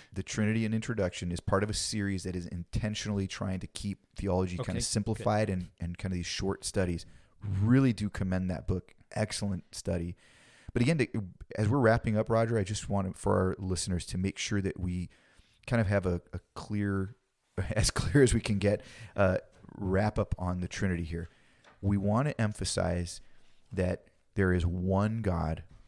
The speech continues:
Speaker 1: When we say there are three persons, Father, Son, and Spirit, that does not mean three gods.
Speaker 2: Mm-hmm.
Speaker 1: There is one divine being who subsists in three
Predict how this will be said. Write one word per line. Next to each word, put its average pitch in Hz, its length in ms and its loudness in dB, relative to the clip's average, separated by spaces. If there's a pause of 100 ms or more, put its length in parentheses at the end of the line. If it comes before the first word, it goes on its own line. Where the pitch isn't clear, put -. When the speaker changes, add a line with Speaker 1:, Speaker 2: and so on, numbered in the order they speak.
(800)
Speaker 1:
When 92 240 -2
we 123 100 2
say 110 260 2
there 98 180 4
are 90 40 0
three 107 280 0
persons, 107 460 -2
Father, 98 380 2
Son, 98 220 -2
and 95 120 -2
Spirit, 90 440 -2
that - 280 -6
does 90 220 -2
not 92 300 -2
mean 104 220 -2
three 101 360 -2
gods. 92 640 -2
Speaker 2:
Mm-hmm. 104 140 -10
Speaker 1:
There 90 160 0
is 82 140 -2
one 92 720 0 (380)
divine 95 720 0
being 90 560 -2 (760)
who 110 400 2 (800)
subsists - 920 -2 (1160)
in 95 440 -2
three 101 600 -4